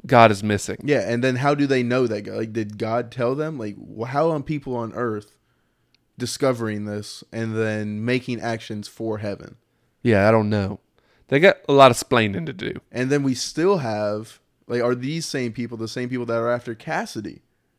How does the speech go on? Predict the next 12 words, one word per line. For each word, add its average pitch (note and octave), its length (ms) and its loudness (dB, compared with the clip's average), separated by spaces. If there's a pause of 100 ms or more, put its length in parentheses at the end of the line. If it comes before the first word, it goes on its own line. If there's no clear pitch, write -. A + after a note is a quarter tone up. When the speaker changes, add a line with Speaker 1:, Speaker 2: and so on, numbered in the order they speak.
(140)
Speaker 2:
from B2 240 -8
the A#2+ 80 -4
pilot C#3 460 -2
episode? G2+ 560 -10 (1200)
'Cause A#2+ 120 0
Speaker 1:
Yeah, G#2+ 120 8
Speaker 2:
that's C3+ 80 6
Speaker 1:
they C3+ 100 12
have B2 80 12
Speaker 2:
a - 40 8
group G#2+ 80 0
Speaker 1:
not, A#2+ 400 6